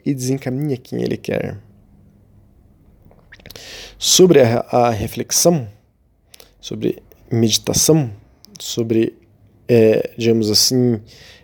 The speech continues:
é, o olhar interno do coração dirigido a Allah, seria uma meditação dirigida a Allah subhanahu wa ta'ala, ou, em outras palavras, fikra, ou tafakur, temos um estudo também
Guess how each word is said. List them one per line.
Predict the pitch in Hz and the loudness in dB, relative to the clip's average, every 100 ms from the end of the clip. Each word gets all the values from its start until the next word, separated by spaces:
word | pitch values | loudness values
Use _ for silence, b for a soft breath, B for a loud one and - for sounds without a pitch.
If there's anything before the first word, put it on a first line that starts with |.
| b | b
é, | - 117 117 113 113 - - _ _ _ _ _ _ _ _ _ - | 0 4 6 6 6 2 -4 _ _ _ _ _ _ _ _ _ -6
o | 131 127 - | 0 0 4
olhar | 127 120 165 | 6 6 6
interno | 160 131 - 143 151 | 4 -2 2 2 2
do | 131 | 0
coração | 123 123 - 139 139 | -2 -4 -4 -4 -4
dirigido | 127 123 117 110 131 127 - | -2 -2 -2 -4 -2 -2 -2
a | 113 | 0
Allah, | 107 110 151 139 - _ _ _ | 2 4 4 2 -4 _ _ _
seria | - - 113 | -14 -8 -4
uma | 107 | -4
meditação | 107 110 - - 107 - 143 | -4 -4 -8 -8 -4 2 2
dirigida | 123 104 101 123 - | 2 -2 0 -2 0
a | |
Allah | 107 104 131 | 0 2 2
subhanahu | - 120 107 | 0 -8 -10
wa | 113 | -2
ta'ala, | 135 151 92 - _ b b b - | 2 2 0 -8 _ b b b 6
ou, | 180 180 139 | 6 6 0
em | 123 | -8
outras | 117 127 | -10 -10
palavras, | - 123 143 123 - - | -6 -4 -2 -4 -10 -16
fikra, | - - 214 - 135 - - _ b b | -16 -6 -6 -6 -12 -12 -16 _ b b
ou | 170 202 143 120 b b - | 6 6 6 0 b b -4
tafakur, | 156 - 143 - - 226 139 113 b b - | -4 -2 -8 -6 -4 -2 -2 -6 b b -2
temos | 139 151 139 | 0 2 0
um | |
estudo | 143 - 135 135 | -4 -6 -6 -4
também | - 160 127 135 | 0 0 0 -2